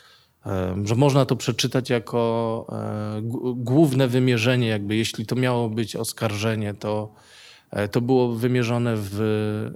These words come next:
e, dyktaturę, w reżim Łukaszenki. „Zobacz, co robisz, zobacz, komu to robisz”. Em,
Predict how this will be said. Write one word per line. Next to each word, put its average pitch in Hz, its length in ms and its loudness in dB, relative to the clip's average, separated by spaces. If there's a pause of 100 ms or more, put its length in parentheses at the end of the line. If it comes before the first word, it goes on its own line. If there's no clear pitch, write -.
(240)
e, 107 40 -8
dyktaturę, 120 720 0
w 107 100 -4
reżim 110 380 -2
Łukaszenki. 95 840 -4 (540)
„Zobacz, 110 440 0
co 98 220 -4
robisz, 90 600 -6
zobacz, 101 380 -4
komu 95 360 -4
to 90 160 -10
robisz”. 92 580 -12 (1120)
Em, 98 1040 -4